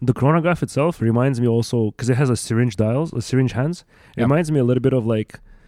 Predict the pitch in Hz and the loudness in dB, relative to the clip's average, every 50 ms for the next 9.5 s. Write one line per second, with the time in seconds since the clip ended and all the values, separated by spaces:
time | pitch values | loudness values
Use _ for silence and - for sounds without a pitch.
0 | - _ _ - - - 110 98 95 101 131 127 110 - 123 123 107 - - 113 | -20 _ _ -18 -14 -12 -12 -4 0 2 2 2 2 0 -2 -2 -4 -4 -8 -10
1 | 101 - - 90 - - 98 - - 110 101 92 - - 98 - - 98 92 - | -10 -10 -12 -14 -12 -12 -10 -8 -6 -6 -6 -6 -10 -14 -16 -14 -12 -12 -12 -12
2 | - 98 98 107 110 - 104 95 110 104 - - 107 107 107 104 101 95 - 80 | -12 -10 -8 -6 -4 -4 -2 -2 -2 -2 0 2 2 4 4 4 4 2 2 2
3 | 143 135 113 - - 117 117 117 101 87 - - 104 95 85 - _ - - 104 | 0 -2 -4 -4 -2 -2 -2 -2 -2 -6 -8 -12 -12 -12 -12 -16 _ -12 -6 -4
4 | 107 107 107 107 104 104 104 101 - - 139 135 139 139 - 139 139 147 151 - | -2 0 0 0 -2 -2 -4 -4 0 2 2 4 2 2 -2 -6 -6 -6 -2 0
5 | 151 139 - - 143 - - - 139 143 - - - - - - 107 110 107 107 | 0 0 0 0 -2 -2 -2 -4 -4 -4 -6 -12 -20 -20 -14 -8 -6 -4 -4 -2
6 | 107 104 120 131 120 117 117 120 117 110 110 110 107 95 92 110 110 107 101 - | -2 0 0 0 0 0 0 0 0 0 0 0 -2 -2 -2 -2 -2 -2 -2 -2
7 | 127 120 101 104 110 120 127 127 - 113 113 120 120 113 - - 143 - 196 180 | -2 -2 0 0 0 0 -2 -2 -4 -6 -10 -10 -12 -10 -8 -6 -4 -4 -4 -4
8 | 139 117 - - 147 117 120 117 117 120 117 98 - - - _ _ - - 226 | -4 -6 -6 -4 -2 0 0 0 0 0 -2 -4 -6 -10 -20 _ _ -10 -8 -6
9 | 226 208 196 208 214 196 190 202 - - | -4 -4 -2 -2 -2 -2 -2 -4 -6 -10